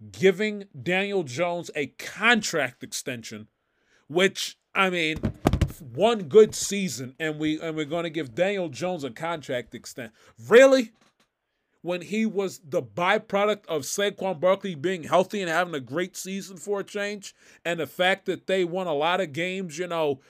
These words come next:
nip and tuck, won a lot of one-score games, and played garbage football teams on their schedule?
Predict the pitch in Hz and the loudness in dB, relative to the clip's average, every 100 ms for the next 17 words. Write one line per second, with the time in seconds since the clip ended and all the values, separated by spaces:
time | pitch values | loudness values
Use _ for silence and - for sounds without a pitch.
0 | _ 117 180 190 190 143 185 196 - _ | _ -4 -4 -2 -6 -4 0 0 -2 _
1 | _ 156 180 160 160 180 175 175 190 139 | _ -2 0 0 2 2 0 -2 -6 -6
2 | - 190 156 175 190 202 185 - _ _ | -4 -2 -2 -4 -4 -8 -12 -20 _ _
3 | _ _ - 151 139 - 196 202 185 147 | _ _ -8 -6 -6 -2 2 2 2 -4
4 | 127 160 180 196 180 - 202 196 196 190 | -4 0 2 2 -2 -4 -6 -2 -2 -2
5 | - 196 196 202 - - 180 180 170 - | -2 -6 -4 -6 -12 -8 -6 -6 -8 -2
6 | 196 196 208 202 | 0 0 -2 -6